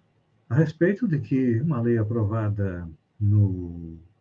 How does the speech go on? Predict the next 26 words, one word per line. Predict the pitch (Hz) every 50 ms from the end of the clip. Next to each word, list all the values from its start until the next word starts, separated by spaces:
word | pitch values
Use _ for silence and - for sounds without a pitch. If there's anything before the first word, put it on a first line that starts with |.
| _ _ _ _ _ _ _ _ -
na | 92 92
Assembleia | - - 127 117 101 101 101 98 92
Legislativa | 104 104 104 107 143 139 110 107 - 127 143 170 170 202 208 202 - _ _ _ _ _ _ _ _ _ _ _ _ -
determina | 113 110 104 107 123 135 113 98 101 110 117 131 156 170
que | 156 - _ - 180 180 175 160 143 131 120 107 98 - _ _ _ _ _ _ _ _ _ _ _
seja | _ - 139 139 110 127 127
incluído | 120 107 107 117 113 120 143 143 123 113 113 104 104 - - _ _ _ _ _ _ _ _ -
no | 113 113
currículo | 107 110 113 104 104 131 135 - - 120 107 107 107
de | 101 107 104 104
Santa | - - 113 101 107 107 101
Catarina | 107 117 113 - 123 113 110 131 151 175 185 - 180
história | 156 147 - - - 185 202 190 190
de | 160 165 165
catarinenses, | 165 170 165 165 165 160 147 143 127 120 123 131 127 - 151 120
das | 127 135 123
mulheres | 127 123 113 117 123 127 123 -
catarinenses. | - 131 123 113 127 123 113 110 104 95 85 - _ _
Claro, | _ - 190 151 123 104 104 _ _ _ _ _ _ _ _ _ _ _ _ _ _ _ _ _ _ _ _ _ _ _ _ _ _ _ -
as | 104 -
primeiras | - 117 107 107 120 117 107 110 104
que | - - 117
nos | 104 104 101 - 87
vêm | 98 101 101 104
à | 95 98
mente | 117 151 185 180 147 - - - 104 82